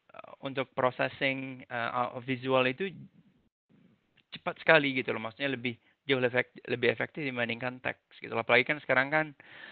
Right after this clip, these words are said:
concentration span-nya itu dari, dari, dari, dari, eh, orang ya, dari manusia, apalagi semenjak ada social media era ya, itu kan cuman sedikit sekali gitu,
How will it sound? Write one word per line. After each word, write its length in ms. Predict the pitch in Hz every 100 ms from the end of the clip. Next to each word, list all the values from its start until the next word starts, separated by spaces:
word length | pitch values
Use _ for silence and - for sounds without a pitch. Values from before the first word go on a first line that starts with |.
| - _ -
concentration 720 | 139 147 135 139 131 139 131
span-nya 560 | - 139 131 131 127 127
itu 80 |
dari, 320 | 127 120 117 117
dari, 160 | 120 120 120 120
dari, 220 | 113 113 110
dari, 280 | 113 110 107 107 - - - - _ -
eh, 220 | 117 120 -
orang 400 | - 117 143 127
ya, 120 | 110 160 147
dari 80 | 113
manusia, 640 | 113 113 - 120 117 160
apalagi 320 | - 117 123 135
semenjak 400 | 127 117 113 110
ada 480 | 117 107 104 107 113
social 240 | 117 - 113
media 480 | 110 113 107 104 117 113
era 240 | 110 135
ya, 180 | 117 151 - _ - - _
itu 60 | -
kan 120 | 175 160
cuman 480 | 147 135 127 135 -
sedikit 240 | 135 123 139
sekali 320 | 151 151 135
gitu, 200 | 120